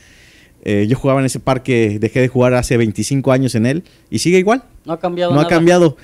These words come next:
Speaker 1: Eso sí, lo mantienen muy limpio, lo pintan. Este, hay el trabajo de, de servicios públicos municipales se ve, pero realmente no hay una inversión en cuestión de infraestructura en nuestros parques.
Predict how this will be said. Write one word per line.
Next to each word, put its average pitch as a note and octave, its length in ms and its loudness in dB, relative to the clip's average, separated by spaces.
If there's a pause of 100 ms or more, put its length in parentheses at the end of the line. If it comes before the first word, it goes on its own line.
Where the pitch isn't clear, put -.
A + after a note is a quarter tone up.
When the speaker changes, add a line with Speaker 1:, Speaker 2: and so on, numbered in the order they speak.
Speaker 1:
Eso E3 200 0
sí, B3 140 -2
lo A3 120 -2
mantienen F#3 380 0
muy F#3 160 4
limpio, F#3 440 0
lo B2 140 -2
pintan. E3+ 420 -2 (440)
Este, G#2 480 -2
hay A2+ 400 -2
el G#2+ 180 -2
trabajo A#2+ 380 0
de, G2+ 320 -2 (360)
de G2+ 180 0
servicios A#2 400 -4
públicos C3 380 -4
municipales A#2 500 -4
se A2+ 140 -2
ve, C#3 220 0 (400)
pero C3+ 160 2
realmente F3+ 400 0
no F3 80 -4
hay F3 120 -2
una F3+ 140 -4
inversión C#3+ 680 -4 (340)
en A2 160 -4
cuestión C3 280 -4
de C#3 60 0
infraestructura B2 560 -4
en B2+ 60 -2
nuestros A2 320 -6
parques. C#3+ 460 -8